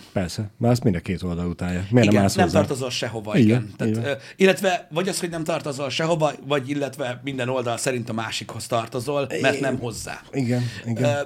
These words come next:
Speaker 2: de
Speaker 1: Bár
Speaker 2: az
Speaker 1: nem tudom, a svájciakat akkor miért nem utálja az egész világ.
Speaker 2: De
Speaker 1: Ja,
Speaker 2: utálja.
Speaker 1: ja, mert náluk van az összes pénz biztonságban. Hm, érdekes.
Speaker 2: Ne, ne, nem, utálják őket.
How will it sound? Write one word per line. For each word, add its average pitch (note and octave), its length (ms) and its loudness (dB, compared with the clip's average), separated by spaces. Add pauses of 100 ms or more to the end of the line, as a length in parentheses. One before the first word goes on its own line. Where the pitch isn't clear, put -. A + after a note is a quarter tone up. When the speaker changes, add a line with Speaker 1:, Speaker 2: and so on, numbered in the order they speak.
Speaker 2:
de D#3+ 80 0
Speaker 1:
Bár D3+ 80 8
Speaker 2:
az D3+ 60 8
Speaker 1:
nem A#2+ 120 8
tudom, G2+ 180 6
a G2+ 40 4
svájciakat G#2 540 0
akkor G#2 220 0
miért G2 160 2
nem F#2+ 120 2
utálja G2 300 0
az F#2+ 100 2
egész F2+ 280 0
világ. C#3+ 300 4 (180)
Speaker 2:
De D#3 140 2
Speaker 1:
Ja, C3 80 4
Speaker 2:
utálja. A#2+ 400 -6
Speaker 1:
ja, E3+ 60 10
mert C#3+ 160 6
náluk F#2+ 260 2
van G2 100 0
az F#2+ 100 0
összes F#2 300 -4
pénz F2+ 420 -6
biztonságban. G2 680 -6 (120)
Hm, G#3+ 360 -2
érdekes. A2 340 -4
Speaker 2:
Ne, E3+ 220 0
ne, D3 100 0
nem, C3 160 -2
utálják A2 360 -6
őket. G#2+ 360 -14